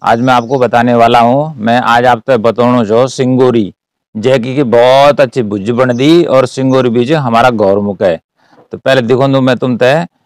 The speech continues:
कि सिंगोरी वहीं कंच हमारा सगोड़ा माँ। पहले मैं आप तक दिखाई दे दूँ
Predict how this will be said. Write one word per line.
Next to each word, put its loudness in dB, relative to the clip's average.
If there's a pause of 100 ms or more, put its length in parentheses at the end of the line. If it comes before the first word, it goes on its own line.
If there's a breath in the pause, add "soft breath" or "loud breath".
(180)
कि -6
सिंगोरी 0 (600)
वहीं -4
कंच -2
हमारा 2
सगोड़ा 2
माँ। 2
पहले -2
मैं -4
आप 0
तक 0
दिखाई -4
दे -4
दूँ -4